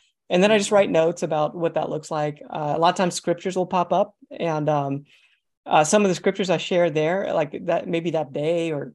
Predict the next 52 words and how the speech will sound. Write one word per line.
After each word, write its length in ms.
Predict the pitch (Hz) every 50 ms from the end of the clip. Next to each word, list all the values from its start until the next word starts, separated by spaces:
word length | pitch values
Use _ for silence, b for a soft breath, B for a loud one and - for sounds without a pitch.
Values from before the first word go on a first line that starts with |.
| _
may-, 260 | - - 156 151 147 -
maybe 440 | - 170 160 156 151 156 156 151 -
in, 260 | 151 147 147 - -
you 120 | 185 165
know, 100 | 143 139
leading 320 | 143 151 165 170 160 156 156
up 120 | 160 160
to 100 | - 170
the 80 | 143 147
trip. 300 | 147 - 202 214 208 B B B B B B B B B B _
And 120 | - 185
then 100 | 180 180
some 200 | 175 - 226 214
of 120 | 208 190 175
it 100 | 180 165
I 100 | 156 151
save 380 | 156 - 175 160 165 151 151
for 400 | - 160 156 147 143 143 143 180 220 190
m-, 140 | 170 - 160
when 160 | 175 170 151
we're 140 | 147 151 -
on 240 | - 180 180 180 175
the 60 | 160
trip 240 | 156 - 170 156 160
itself, 460 | 151 - - 202 165 147 143 147 - _ _ _ _ _ _ _ _
just 120 | - -
to 60 | - -
kind 120 | 208 185
of 80 | 170 -
point 260 | - 190 170 160 151
out 120 | 156 156
some 140 | - 156 147
of 60 | 139
those 180 | 143 143 143 -
things. 300 | - 160 156 - 156 b b b b b b _ _
And 100 | 170 190
I 60 | 214
also 240 | 208 247 277 - 285
go 120 | 285 247
back 200 | 196 196 196 202
to 100 | - 185
our 120 | 165 160
values, 480 | 143 151 143 135 147 170 202 240 247 240
our, 200 | 185 165 160 -
our 120 | - 160
family 380 | 151 - 180 170 170 165 165 156
values, 360 | 143 151 147 151 175 202 226
and 80 | 220 190
I 60 | 160
pray 200 | 147 - 220 208
about 220 | 196 185 180 180
those. 360 | - 214 185 147 143 147 -